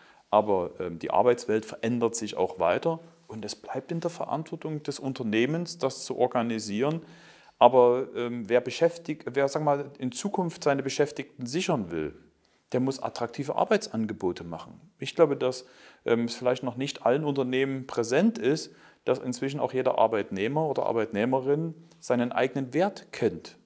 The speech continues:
und sich inzwischen auch aussuchen kann, ob, ähm, das Arbeits-, äh, das Unternehmen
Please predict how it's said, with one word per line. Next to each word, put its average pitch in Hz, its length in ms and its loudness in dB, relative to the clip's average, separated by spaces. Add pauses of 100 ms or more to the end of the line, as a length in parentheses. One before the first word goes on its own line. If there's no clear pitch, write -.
(680)
und 135 200 4
sich 147 220 -8
inzwischen 139 360 -8
auch 143 180 -2
aussuchen 160 640 0
kann, 110 240 2
ob, - 220 -2 (180)
ähm, 113 280 0
das 113 260 -4
Arbeits-, 123 340 2
äh, 123 100 -2
das 123 160 2
Unternehmen 123 640 0